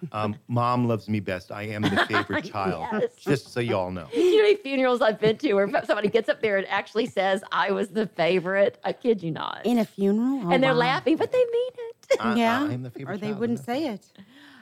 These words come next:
Speaker 2: Oh, so you're the favorite.
Speaker 1: I, I, I'm the favorite, yes. That's my story.
Speaker 3: <laughs> And
Speaker 1: I'm
Speaker 3: you're
Speaker 1: sticking
Speaker 3: sticking
Speaker 1: to it.
Speaker 3: to it.
Speaker 1: Mom
Speaker 3: Okay.
Speaker 1: will agree with me. Right, Mom?
Speaker 3: <laughs>
Speaker 1: See, y'all heard her. She said, "I am the favorite."
Speaker 3: Oh, mm-hmm, mm-hmm.
Speaker 1: Last question, last question. How am I doing on time? Oh, I only got fifteen minutes left of the show. I gotta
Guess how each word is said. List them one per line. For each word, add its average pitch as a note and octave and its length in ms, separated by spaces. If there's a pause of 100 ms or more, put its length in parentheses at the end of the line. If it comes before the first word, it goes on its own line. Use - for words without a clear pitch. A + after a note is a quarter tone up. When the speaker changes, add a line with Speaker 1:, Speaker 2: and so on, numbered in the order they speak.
(100)
Speaker 2:
Oh, A3+ 80
so A#3+ 80
you're A3 180
the A#3 80
favorite. G#3+ 460 (140)
Speaker 1:
I, A2 80
I, A#2 260
I'm B2 80
the A#2 60
favorite, G#2+ 340
yes. F#2+ 280 (520)
That's B2 180
my D3 120
story. A2+ 440
Speaker 3:
<laughs> - 0
And F#3+ 160 (140)
Speaker 1:
I'm F#3+ 160
Speaker 3:
you're F#3+ 160
Speaker 1:
sticking F#3+ 320
Speaker 3:
sticking F#3 180
Speaker 1:
to D3 60
it. C3 140 (120)
Speaker 3:
to E3 60
it. - 20
Speaker 1:
Mom D#3 200
Speaker 3:
Okay. D3 80
Speaker 1:
will C3 60
agree B2 180
with A2 120
me. A#2+ 120
Right, C#3 200
Mom? D3 280 (280)
Speaker 3:
<laughs> C4 300
Speaker 1:
See, C#3 100
y'all C#3+ 280
heard C#3+ 160
her. G2 80
She G#2+ 140
said, G#2+ 200
"I G2+ 60
am G#2+ 100
the G2+ 80
favorite." A#2+ 220
Speaker 3:
Oh, G3 420
mm-hmm, F3+ 520
mm-hmm. F#3 420 (100)
Speaker 1:
Last F#3+ 240
question, A2+ 460
last B2+ 240
question. G#2 280 (240)
How G3 60
am B3 60
I B3 40
doing E3 220
on A2+ 140
time? F#2 220 (1040)
Oh, D#3+ 160
I G3 60
only D#3 140
got E3+ 120
fifteen F3 340
minutes F3+ 220
left B2+ 120
of - 60
the F#2+ 80
show. - 180
I - 60
gotta - 160